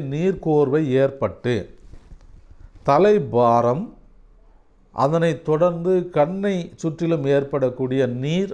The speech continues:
அழுத்தம், காது குடைகின்ற தன்மை,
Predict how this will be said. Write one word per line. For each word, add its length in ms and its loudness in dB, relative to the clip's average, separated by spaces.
அழுத்தம், 680 -2
காது 540 0
குடைகின்ற 640 0
தன்மை, 440 -2